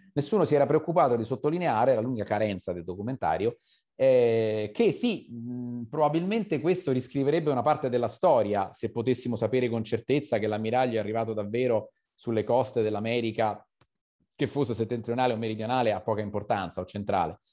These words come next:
Ma la domanda vera è, sì, ma perché non l'ha colonizzata? Il punto è questo, cioè, eh, che, che il colonialismo sia un bene o un male. La vera domanda da porre è perché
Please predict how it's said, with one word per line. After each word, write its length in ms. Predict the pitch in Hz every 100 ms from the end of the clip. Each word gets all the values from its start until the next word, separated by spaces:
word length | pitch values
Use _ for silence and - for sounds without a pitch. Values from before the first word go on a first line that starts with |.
| _ _
Ma 180 | 135 -
la 140 | 135 165
domanda 360 | 180 220 202
vera 380 | 196 180 135 135
è, 440 | 151 120 117 131 -
sì, 200 | - 101
ma 140 | 131
perché 240 | 117 139 180
non 140 | 151
l'ha 120 | 151
colonizzata? 800 | - 143 135 110 151 101 85 - _ _ _ _ _ _ _ _ _ _ _ _ 101
Il 120 | 135
punto 280 | 113 233 202
è 60 | 127
questo, 600 | 185 175 - - 92 - _ _
cioè, 560 | - 185 180 147 107 - -
eh, 480 | - 135 131 123 120
che, 240 | - 170 -
che 120 | -
il 140 | 160 156
colonialismo 600 | 180 170 180 214 190 180
sia 140 | 165
un 100 | 160
bene 200 | 180 180
o 40 | 160
un 80 |
male. 320 | 160 147 101 101
La 120 | 120
vera 180 | 185 170
domanda 500 | 147 156 165 147 127
da 140 | 117
porre 600 | 139 123 - 90 92 - _
è 260 | - 151 135
perché 640 | 185 165 - 208 135 -